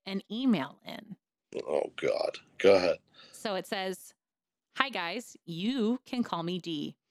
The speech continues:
Speaker 1: Super excited that you started up this podcast. Even more excited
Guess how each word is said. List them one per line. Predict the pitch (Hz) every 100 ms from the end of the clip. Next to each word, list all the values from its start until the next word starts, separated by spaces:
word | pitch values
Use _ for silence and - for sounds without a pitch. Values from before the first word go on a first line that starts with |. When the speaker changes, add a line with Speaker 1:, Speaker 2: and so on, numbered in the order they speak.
| _ _
Speaker 1:
Super | - - 208 262
excited | 277 - 185 175 190
that | 175
you | 180
started | - 160 160
up | 185
this | 233 -
podcast. | - 156 151 160 147 - -
Even | 190 180 226
more | 220 180
excited | 196 - 151 147 165